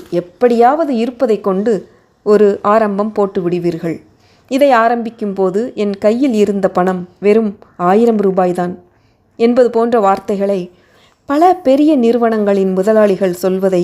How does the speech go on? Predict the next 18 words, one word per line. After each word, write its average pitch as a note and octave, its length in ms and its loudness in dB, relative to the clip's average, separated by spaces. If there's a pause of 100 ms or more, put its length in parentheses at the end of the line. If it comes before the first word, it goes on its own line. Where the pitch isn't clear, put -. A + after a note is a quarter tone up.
கேட்டு G3 320 -4
இருப்பீர்கள். F3 600 -6
புகழ்பெற்ற D4 640 -2
நிறுவனம் A#3 560 0 (600)
ஹூலெட் D#4 520 2
பேக்கர்டு G#3+ 500 -2 (420)
கேரேஜில் C4+ 560 2
ஆரம்பித்தது G#3 640 -2
இன்று G3 340 -2 (480)
வரலாறு. F#3+ 560 2 (520)
இதேபோல் B3+ 460 2
Infosys C#4+ 640 -2
ஆரம்பித்ததும் G#3 640 0
இப்படி G3+ 320 -2
சிறிய C#4 440 0
அளவிலே. F3+ 500 0 (640)
பல E4+ 220 2
நிறுவனங்கள் A#3+ 600 0